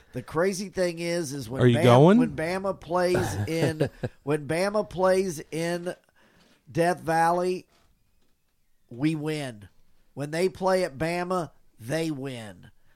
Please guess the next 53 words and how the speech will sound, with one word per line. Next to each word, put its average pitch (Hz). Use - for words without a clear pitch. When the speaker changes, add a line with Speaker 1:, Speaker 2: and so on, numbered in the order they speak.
Speaker 1:
Look 190
at, 143
go 170
back 196
and 165
look. 170
You'll 143
find 160
that 151
out, 135
th-, 110
that 135
there's 143
more 165
or 156
less 156
that 143
I, 143
I -
know 202
we've, 165
that 151
we've 156
each 170
won 160
at 147
our 139
home 151
venues, 127
yes. 131
But 147
if 131
you 208
look 214
in 190
the 170
last 175
fifteen 185
years, 165
you'll 180
be 180
shocked 151
to 147
see 170
how 160
many 165
times 156
we 151
won 147
in 131
each 139
other's 127
house. 110